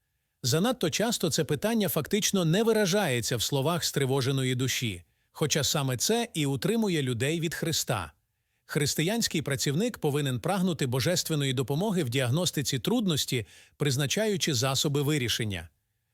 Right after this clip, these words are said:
Мабуть, Спаситель знав, що багато будуть соромитися його, бо він сказав: «Бо хто буде мене та моєї науки соромитися, того посоромиться також Син Людський,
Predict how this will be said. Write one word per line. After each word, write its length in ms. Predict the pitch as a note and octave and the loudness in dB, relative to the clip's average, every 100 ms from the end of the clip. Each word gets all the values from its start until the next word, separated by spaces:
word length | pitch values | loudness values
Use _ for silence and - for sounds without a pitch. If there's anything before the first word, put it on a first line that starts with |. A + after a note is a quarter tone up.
| _ - | _ -4
Мабуть, 300 | C3 D3+ - | 0 0 0
Спаситель 520 | - B2 D#3+ C3+ B2+ | -2 0 0 0 -2
знав, 400 | G#2 D3 G#3 G#3+ | 0 0 0 -2
що 200 | - C#3+ | -2 -2
багато 380 | C3 D3 F#3 D3 | 0 -2 -2 -2
будуть 280 | C#3 C3+ | -2 -2
соромитися 640 | - D3+ G#3+ G3+ C#3 A#2+ B2 | -2 0 2 0 0 -2 -2
його, 380 | A2 G2+ F#2+ E2 _ _ _ | -2 -2 -4 -8 _ _ _
бо 160 | B2 B2 | -4 -2
він 160 | B2+ | 0
сказав: 520 | B2+ - B2 A#2 E2+ - _ _ _ - | 0 -2 -2 -2 -4 -10 _ _ _ -6
«Бо 140 | B2+ | -4
хто 200 | B2+ D3 | -2 -2
буде 320 | B2+ G#3+ G#3+ | 0 0 2
мене 440 | G3+ D#3+ C3+ F#2+ D2 _ - | 2 2 0 -2 -8 _ -6
та 120 | B2+ | -4
моєї 400 | B2+ B2+ G#3+ F#3 | -2 0 0 0
науки 440 | D3+ D3+ G#3+ - | 0 0 0 -2
соромитися, 840 | C3 C#3 F#3+ A3 D3 A#2+ - E2 - _ _ | -2 0 2 0 0 -2 -4 -6 -10 _ _
того 280 | D#3 C3 C3 | 0 0 0
посоромиться 680 | C3+ C#3 C#3 A#3 G#3 - D3+ | 0 0 2 2 0 0 -2
також 400 | C#3 B2 B2+ - | -2 -2 -2 0
Син 220 | C#3 A#2 | 0 0
Людський, 540 | A#2+ G3+ - E3+ D3+ | 0 -2 -2 -2 -4